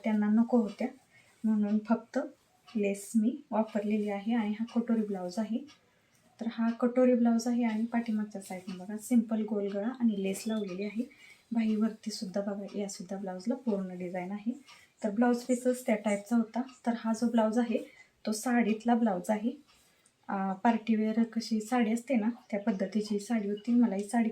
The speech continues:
खूप आवडलेली. अ, एक हजार रुपयामध्ये कस्टमरने आणलेली होती, फक्त एक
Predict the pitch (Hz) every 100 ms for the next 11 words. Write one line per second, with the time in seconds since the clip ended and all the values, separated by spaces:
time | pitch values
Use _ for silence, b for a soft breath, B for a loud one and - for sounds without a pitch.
0 | - 240 226 202 185 180 185 233 b b
1 | b b b - 190 190 - 214 - 220
2 | 220 220 214 214 226 202 202 233 - 226
3 | 208 196 190 196 226 196 180 196 226 -
4 | 233 - _ 220 - - 202